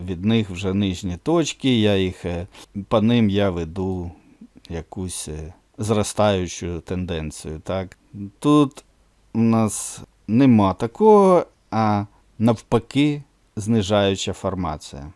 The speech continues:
Як на нижніх точках, так і на двох верхніх. Тому тут можна зробити таку статистику, що невеличкий, але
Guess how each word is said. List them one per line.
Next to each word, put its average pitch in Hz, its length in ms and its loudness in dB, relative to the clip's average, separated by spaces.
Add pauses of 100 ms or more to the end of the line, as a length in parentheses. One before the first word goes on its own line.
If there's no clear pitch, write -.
(260)
Як 131 260 2
на 135 140 4
нижніх 120 440 4
точках, 117 500 -6
так 92 300 -6
і 101 40 -4
на 87 160 -4
двох 85 420 -8
верхніх. - 680 -12 (120)
Тому 156 460 6 (320)
тут - 180 -6
можна 117 360 2
зробити 98 520 -2
таку 101 340 -6
статистику, 120 760 -8
що 87 500 -4 (360)
невеличкий, 190 1080 -4
але 123 640 2